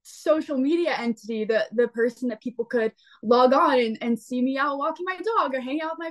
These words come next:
friends and, and being Lauren. And people had grown up with me and they, they knew that person. And then there was this disconnect between this persona that was trying to, I guess, they were trying to create with my music.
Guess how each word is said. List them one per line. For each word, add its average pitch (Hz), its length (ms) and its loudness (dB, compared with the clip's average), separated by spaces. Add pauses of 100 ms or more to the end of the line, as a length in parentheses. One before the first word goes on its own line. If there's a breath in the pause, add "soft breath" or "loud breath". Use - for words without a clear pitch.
friends 330 480 -2
and, 240 140 -2 (240 soft breath)
and 254 200 0
being 277 360 -2
Lauren. 262 400 -4
And 208 120 -8
people 262 300 0
had 226 160 0
grown 240 500 -2 (120)
up 254 220 -2
with 269 180 -8
me 202 160 -8
and 202 100 -14
they, 202 320 -6
they 214 160 -6
knew 226 600 0 (300)
that 233 300 2
person. 233 540 0
And 214 240 0
then 220 100 2
there 214 140 0
was 208 180 -4
this 220 200 -4
disconnect - 920 -2
between 220 520 -2
this 214 180 0 (160)
persona 233 580 2
that 208 160 0
was 214 180 -6
trying 208 400 -6 (100)
to, 214 280 0 (480 soft breath)
I 226 80 4
guess, 226 500 -2 (300)
they 240 60 4
were 220 100 6
trying 220 320 -2
to 214 100 -14
create 214 640 0
with 214 200 0
my 202 140 2
music. 226 420 0